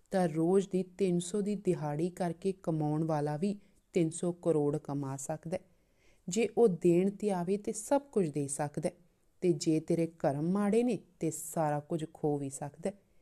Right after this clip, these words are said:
ਇਸ ਲਈ ਚਿੰਤਾ ਦਾ ਭਾਰ ਅੱਜ ਹੀ ਆਪਣੇ ਘਰ ਤੋਂ ਬਾਹਰ ਸਿੱਟ ਦਿਓ। ਅੱਜ ਵਿੱਚ ਜਿੰਨਾ ਆਪਾਂ ਜੀਣਾ ਸਿੱਖ ਲਵਾਂਗੇ ਨਾ, ਭਵਿੱਖ ਆਪਣਾ ਓਨਾ ਹੀ ਸੋਹਣਾ ਹੋ ਜਾਏਗਾ। ਜੋ ਅੱਜ ਨੂੰ ਸੰਵਾਰਦਾ ਹੈ,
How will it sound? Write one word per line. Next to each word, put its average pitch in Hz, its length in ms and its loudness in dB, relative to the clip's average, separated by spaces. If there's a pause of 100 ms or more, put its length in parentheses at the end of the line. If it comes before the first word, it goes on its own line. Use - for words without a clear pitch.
(360)
ਇਸ 254 200 2
ਲਈ 277 140 4
ਚਿੰਤਾ 214 540 0
ਦਾ 214 180 -4
ਭਾਰ 165 420 -4 (220)
ਅੱਜ - 240 -4
ਹੀ 202 100 -4 (100)
ਆਪਣੇ 170 360 -2
ਘਰ 170 260 -4
ਤੋਂ 160 260 -4
ਬਾਹਰ 143 360 -6
ਸਿੱਟ 139 360 -12
ਦਿਓ। 170 120 -4 (760)
ਅੱਜ 180 180 0
ਵਿੱਚ 214 220 -2
ਜਿੰਨਾ 180 480 0
ਆਪਾਂ 202 260 -6
ਜੀਣਾ 170 380 0
ਸਿੱਖ 180 360 -4
ਲਵਾਂਗੇ 165 400 0
ਨਾ, 208 120 -2 (360)
ਭਵਿੱਖ 170 380 0
ਆਪਣਾ 165 320 -4 (120)
ਓਨਾ 156 240 0
ਹੀ 160 80 -4
ਸੋਹਣਾ 143 400 -6
ਹੋ 143 180 -8
ਜਾਏਗਾ। 147 380 -6 (600)
ਜੋ 190 260 0 (180)
ਅੱਜ 175 160 0
ਨੂੰ 254 140 2
ਸੰਵਾਰਦਾ 214 540 -2
ਹੈ, 190 160 -6